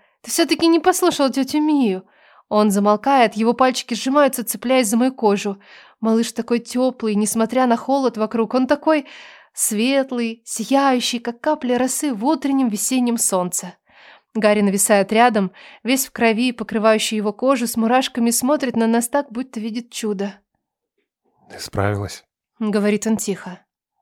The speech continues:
Speaker 2: Вы оба.
Speaker 1: Вдалеке, наконец, раздается сирена, а я поднимаю взгляд на человека, который первым взял моего сына на руки. Эйприл. Лео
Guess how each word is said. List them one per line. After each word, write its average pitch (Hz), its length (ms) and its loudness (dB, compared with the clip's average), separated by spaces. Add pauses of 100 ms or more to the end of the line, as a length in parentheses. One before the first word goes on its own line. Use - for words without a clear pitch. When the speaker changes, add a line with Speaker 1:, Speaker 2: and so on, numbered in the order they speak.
(200)
Speaker 2:
Вы 98 140 0
оба. 131 300 0 (480)
Speaker 1:
Вдалеке, 247 420 0
наконец, 220 460 0
раздается 208 420 -2
сирена, 233 420 0
а 202 40 2
я 220 160 0
поднимаю 208 420 -2
взгляд 214 340 0
на 214 100 -2
человека, 220 460 -2
который 226 420 -4 (320)
первым 240 420 2
взял 233 300 4
моего 208 240 -2
сына 247 360 0
на 190 180 -2
руки. 190 420 -12 (600)
Эйприл. 101 440 -10 (680)
Лео 247 460 -6